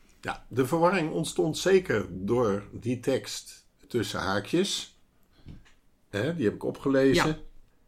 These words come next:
Speaker 1: En de commissie van aanbestedingsexperts heeft daar een onderscheid in gemaakt.
Speaker 2: Vertel.
Speaker 1: En die heeft gezegd, als je inschrijft met combinanten, dan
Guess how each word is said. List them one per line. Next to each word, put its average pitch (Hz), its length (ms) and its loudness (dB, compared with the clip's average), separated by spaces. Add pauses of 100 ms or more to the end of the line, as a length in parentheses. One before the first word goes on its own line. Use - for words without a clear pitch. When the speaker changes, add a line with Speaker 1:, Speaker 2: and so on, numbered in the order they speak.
(280)
Speaker 1:
En 117 340 -2
de 110 200 -4
commissie 147 460 2
van 107 140 -2
aanbestedingsexperts 131 1300 0
heeft - 540 -4 (280)
daar 110 200 0
een 107 120 -2
onderscheid 92 600 -4
in 85 120 -10
gemaakt. 82 520 -16 (380)
Speaker 2:
Vertel. 262 400 0 (420)
Speaker 1:
En 165 200 4
die 175 160 0
heeft 165 260 2
gezegd, - 800 -8 (420)
als 165 340 4
je 87 220 -2 (400)
inschrijft 123 600 0
met 95 320 -8
combinanten, 110 1200 0 (1120)
dan 131 600 0